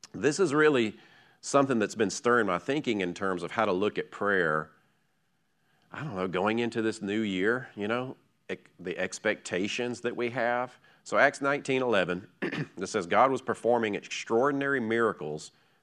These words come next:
by the hands of Paul, so that the ha-, so that handkerchiefs or aprons were even carried from his body to the sick,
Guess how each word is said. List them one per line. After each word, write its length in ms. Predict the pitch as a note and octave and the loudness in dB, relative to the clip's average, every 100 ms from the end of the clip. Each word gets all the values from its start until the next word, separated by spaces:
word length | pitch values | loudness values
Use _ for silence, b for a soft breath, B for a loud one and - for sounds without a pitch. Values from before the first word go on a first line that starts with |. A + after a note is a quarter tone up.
| - | -2
by 160 | F2+ | -2
the 80 | E2+ | 0
hands 280 | E2 F#2 E2 | -2 -4 -4
of 120 | E2 | -8
Paul, 380 | - D#2 A#1 G1+ _ _ _ _ _ _ _ _ _ b b b | -6 -4 -4 -8 _ _ _ _ _ _ _ _ _ b b b
so 260 | - - A#2 | -10 0 2
that 200 | A#2 G2+ | 4 2
the 80 | F#2 | -2
ha-, 260 | - B2 - | -4 -4 -4
so 200 | - A#2+ | -2 0
that 160 | G2 | 0
handkerchiefs 840 | - B2+ C#3 D#3 C#3+ D#3+ D#3 - - | -2 -2 -2 -4 -4 0 -2 -4 -6
or 160 | A2+ - | -4 -2
aprons 640 | G#2 A#2+ - D#2+ D#2+ - - b b b b | 0 0 -2 -4 -4 -10 -16 b b b b
were 120 | G2+ | -2
even 260 | G#2 F#2+ | -2 -4
carried 460 | D#2+ - A#2 B2 A2+ | -6 -2 2 2 0
from 320 | - A#2+ C3 | 0 2 2
his 240 | B2+ C#3 C3+ | 2 0 2
body 480 | F#2+ E2+ D#2+ G2+ - _ _ _ _ _ | 2 4 2 -2 -6 _ _ _ _ _
to 220 | - A#2+ C3 | -2 0 0
the 100 | D#3+ | -2
sick, 440 | - G#2 G2+ - | 0 0 0 -4